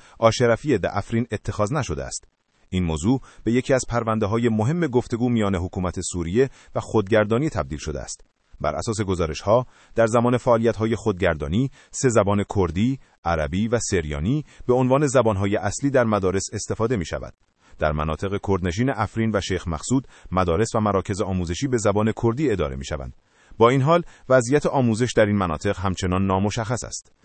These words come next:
تعداد معلمان و مدیران آموزشی مرتبط با این مناطق به چهار هزار و دویست و شصت و پنج نفر می‌رسد.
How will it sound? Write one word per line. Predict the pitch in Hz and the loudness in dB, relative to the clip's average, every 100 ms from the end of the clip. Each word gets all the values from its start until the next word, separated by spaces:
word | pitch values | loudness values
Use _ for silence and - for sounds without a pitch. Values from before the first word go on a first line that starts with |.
| _ _ - | _ _ -4
تعداد | 104 95 101 | -2 2 2
معلمان | 104 101 101 98 98 110 | 4 4 4 2 2 2
و | 107 | 2
مدیران | 104 98 104 104 | 2 0 0 0
آموزشی | 101 95 95 92 90 110 | 0 -2 -2 -2 -2 0
مرتبط | 104 95 98 92 92 | 2 0 0 -2 -2
با | 95 87 | -2 -2
این | 95 | 0
مناطق | 92 104 - 165 - - - | -2 -2 -2 -4 -6 -14 -4
به | |
چهار | - 135 160 156 | -2 0 0 0
هزار | 131 117 | 4 4
و | 107 | 4
دویست | 104 104 - | 0 -4 -4
و | |
شصت | 107 107 - | -4 -4 -4
و | |
پنج | 120 160 113 | -4 -4 -4
نفر | 92 87 | -2 -2
می‌رسد. | 73 65 - | -2 -6 -8